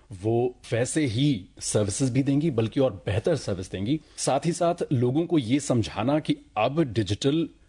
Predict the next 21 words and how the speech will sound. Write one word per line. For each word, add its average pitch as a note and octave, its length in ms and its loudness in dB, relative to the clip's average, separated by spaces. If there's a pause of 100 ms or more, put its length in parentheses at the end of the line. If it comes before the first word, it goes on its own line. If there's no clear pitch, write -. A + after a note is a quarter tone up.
(140)
safe - 420 -2
है, - 340 -18
secure C#3 500 0
है - 320 -14 (180)
और A2 80 -4
अब D3+ 160 2
इस D3+ 120 -2
नए B2+ 180 2
युग A#2 240 0
में A#2+ 220 2
डिजिटल B2+ 320 0
जरूरी A#2+ 420 0
है। - 180 -10 (260)
ये E3 80 0
कैसे C#3 500 0 (240)
मुमकिन A2 280 2
हो F2+ 120 -4
पाया, E2 260 -4
कैसे C3+ 320 -4
कर F#2+ 100 -6
पाए? - 260 -14